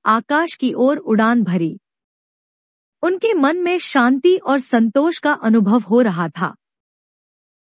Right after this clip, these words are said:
उन्होंने ठान लिया कि वे इस अमूल्य ज्ञान को संसार के हर कोने तक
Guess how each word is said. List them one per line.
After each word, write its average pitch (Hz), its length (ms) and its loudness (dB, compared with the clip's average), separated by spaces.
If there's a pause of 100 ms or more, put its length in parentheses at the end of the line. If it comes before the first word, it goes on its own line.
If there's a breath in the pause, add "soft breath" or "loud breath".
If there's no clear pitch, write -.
(160)
उन्होंने 370 420 0
ठान 311 340 -2
लिया 247 360 2
कि 269 200 0
वे 285 180 2
इस - 300 -4
अमूल्य 320 480 2
ज्ञान 254 400 2
को 269 180 -2
संसार 254 580 0
के 285 140 -2
हर 262 280 -2
कोने 285 340 -2
तक - 180 -4